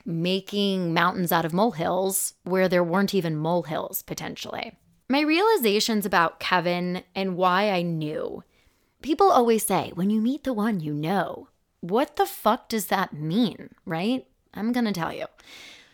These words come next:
When he and I and James went to this berm that we talked about,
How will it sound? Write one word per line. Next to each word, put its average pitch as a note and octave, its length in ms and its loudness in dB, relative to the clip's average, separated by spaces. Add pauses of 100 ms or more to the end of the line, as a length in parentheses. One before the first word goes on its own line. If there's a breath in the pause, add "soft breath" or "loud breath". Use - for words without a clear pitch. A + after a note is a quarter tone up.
(280 loud breath)
When C4 260 4
he E4 260 0
and F#4+ 100 2
I F3+ 420 2
and F3+ 320 -2
James E3 560 -6
went F#3+ 240 -4
to G#3+ 100 -2
this F3+ 200 0
berm D#3+ 380 -2
that - 120 -6
we E3 120 -6
talked - 360 -10
about, - 400 -4